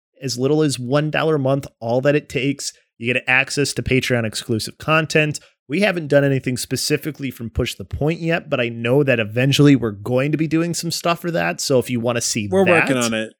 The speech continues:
Speaker 1: if you wa-
Speaker 2: Ja has stuff for us, he's told me.
Speaker 1: Yes. So if you wanna see that, become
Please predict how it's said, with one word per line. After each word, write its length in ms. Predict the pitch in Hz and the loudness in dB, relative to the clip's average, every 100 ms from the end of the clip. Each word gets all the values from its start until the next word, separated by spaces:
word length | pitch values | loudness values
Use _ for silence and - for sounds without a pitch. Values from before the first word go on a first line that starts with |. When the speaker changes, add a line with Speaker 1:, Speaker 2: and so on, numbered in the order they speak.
| 165 | -16
Speaker 1:
if 180 | 135 123 | -10 -4
you 80 | 120 | -4
wa- 80 | 131 | 0
Speaker 2:
Ja 300 | 160 160 165 | 4 4 4
has 240 | 156 143 | 2 0
stuff 260 | - 127 113 | 0 0 -2
for 140 | 110 | -4
us, 160 | 107 - | -6 -8
he's 100 | 113 | -10
told 280 | 104 98 98 | -12 -14 -2
me. 60 | 143 | 2
Speaker 1:
Yes. 300 | 127 90 - | 2 0 -6
So 260 | - 127 | 0 0
if 80 | 123 | 2
you 120 | 131 | 0
wanna 360 | 123 131 214 185 | 0 0 2 0
see 220 | - 123 | 0 -2
that, 380 | 107 110 131 - _ _ _ _ | -2 -6 -8 -14 _ _ _ _
become 540 | 151 - 143 147 147 | -12 -4 0 0 0